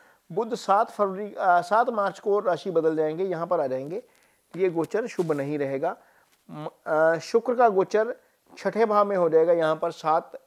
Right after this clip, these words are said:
फर-, अ, मार्च के दिन, ये भी गोचर अच्छा नहीं है। मंगल चौदह, अ, सूर्य चौदह फर-, अ, मार्च को यहाँ पर राशि बदलेंगे, यहाँ पर आ जाएंगे, ये भी गोचर अच्छा नहीं रहेगा। मंगल आ-,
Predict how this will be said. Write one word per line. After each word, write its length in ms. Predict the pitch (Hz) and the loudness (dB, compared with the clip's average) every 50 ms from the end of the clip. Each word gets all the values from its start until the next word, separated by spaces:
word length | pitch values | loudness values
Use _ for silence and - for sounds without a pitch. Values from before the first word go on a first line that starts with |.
| _ _ - | _ _ -16
फर-, 340 | - - 160 156 160 165 - | -4 -2 -2 -2 -2 -4 -4
अ, 120 | 175 147 | -4 -2
मार्च 280 | 143 151 156 170 165 - | 0 0 0 -2 -2 -2
के 100 | 185 170 | -4 -4
दिन, 220 | 156 165 185 202 _ _ _ _ _ _ _ - | -4 -4 -8 -10 _ _ _ _ _ _ _ -6
ये 120 | - 160 175 | -4 -2 -2
भी 80 | 196 | 0
गोचर 280 | 170 180 175 - - 180 | 0 0 0 0 0 -2
अच्छा 240 | 170 170 - 185 165 | -2 -4 -4 -4 -4
नहीं 160 | 165 165 170 | -4 -2 -4
है। 180 | 185 208 - - _ _ _ _ _ _ - 151 | -4 -6 -8 -10 _ _ _ _ _ _ -16 -12
मंगल 640 | 151 165 175 180 180 180 214 233 240 247 247 - _ _ _ _ _ _ _ _ - | -6 -4 -4 -4 0 2 2 2 2 0 -6 -10 _ _ _ _ _ _ _ _ -2
चौदह, 260 | 196 185 196 202 226 | 0 0 4 4 4
अ, 500 | 233 202 - 202 180 175 170 165 165 165 | 2 2 0 2 4 4 6 6 4 2
सूर्य 380 | 156 - - 190 208 240 247 233 | 0 -2 -4 0 2 2 2 2
चौदह 600 | - 214 196 190 220 226 233 233 233 226 233 - _ _ _ _ _ - | 4 2 2 4 4 4 4 4 2 -2 -4 -14 _ _ _ _ _ -14
फर-, 240 | - - 190 185 175 | -2 2 2 2 2
अ, 180 | - - 180 170 | 0 0 0 0
मार्च 340 | 170 175 180 190 196 180 - | 2 2 2 2 0 -2 -4
को 180 | - 208 208 | 0 0 2
यहाँ 200 | 202 196 180 180 | 2 2 2 2
पर 120 | 180 196 185 | 2 2 2
राशि 240 | 175 165 - 190 | 2 0 0 -6
बदलेंगे, 340 | 170 175 160 165 175 180 185 | -6 -4 -2 -2 -4 -2 -2
यहाँ 200 | 180 170 160 156 | -2 -2 -2 0
पर 140 | 156 180 175 | 0 2 2
आ 60 | 165 | 2
जाएंगे, 380 | 160 160 160 165 165 175 202 233 _ _ _ _ _ _ - | 2 2 0 0 -2 -6 -6 -6 _ _ _ _ _ _ -10
ये 140 | 147 151 170 | -2 -2 -2
भी 100 | 170 196 | -2 0
गोचर 280 | 160 180 175 - 190 185 | 0 0 0 0 -2 -4
अच्छा 240 | 170 - - 185 180 | -4 -4 -2 -2 0
नहीं 220 | 175 170 175 180 | 0 0 -2 0
रहेगा। 320 | 185 180 180 175 202 208 | 2 2 2 2 0 -2
मंगल 500 | 202 170 160 160 165 175 180 190 226 240 | -2 -4 -8 -8 -6 -6 -2 0 2 2
आ-, 240 | 240 202 185 175 180 | 2 2 0 -2 -2